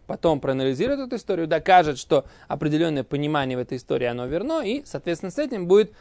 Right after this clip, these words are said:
обоснование позиции Рава. Окей, а вот это вот, э, приготовьтесь вот этому вот рассказу. Он не очень длинный, но когда я первый раз учил Гемору, ну, как бы,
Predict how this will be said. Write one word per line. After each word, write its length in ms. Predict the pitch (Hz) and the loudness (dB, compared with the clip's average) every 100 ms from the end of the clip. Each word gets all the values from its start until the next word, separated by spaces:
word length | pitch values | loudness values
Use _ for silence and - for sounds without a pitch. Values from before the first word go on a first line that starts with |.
| _ | _
обоснование 600 | - 156 151 135 160 170 | -4 -4 -4 -4 -4 -4
позиции 360 | 139 127 139 131 | -6 -8 -4 -6
Рава. 260 | 113 95 - - - - - - | -6 -10 -18 -20 -20 -20 -20 -14
Окей, 240 | 127 190 | -4 -2
а 100 | 170 | -2
вот 140 | 127 | -4
это 180 | 160 175 | -6 -4
вот, 180 | 147 147 - _ - - - - - - - - _ _ _ _ - | -2 -4 -8 _ -20 -20 -20 -20 -20 -20 -20 -20 _ _ _ _ -6
э, 300 | 135 127 123 | -2 -2 0
приготовьтесь 840 | - 143 147 175 170 170 143 - - - _ - | 0 6 8 8 6 4 -12 -12 -20 -20 _ -14
вот 120 | 127 | -6
этому 360 | 139 127 127 123 | -4 -4 -6 -4
вот 200 | 123 127 | -4 -2
рассказу. 520 | 127 - 208 226 185 | -4 -2 0 2 0
Он 120 | 160 | 0
не 60 | 180 | 2
очень 320 | 175 - 180 | 2 0 -4
длинный, 340 | 208 311 247 | -2 0 0
но 480 | 170 156 156 156 151 208 - _ _ _ - - | 0 4 6 6 6 0 -16 _ _ _ -20 -16
когда 180 | - 151 | -2 0
я 60 | |
первый 180 | 147 165 | 2 4
раз 160 | 156 151 | 4 4
учил 200 | 160 165 | -2 -4
Гемору, 500 | 165 196 254 208 151 - | -2 0 2 0 -2 -8
ну, 200 | - 156 | -16 -12
как 200 | 135 - | -12 -10
бы, 180 | 143 | -12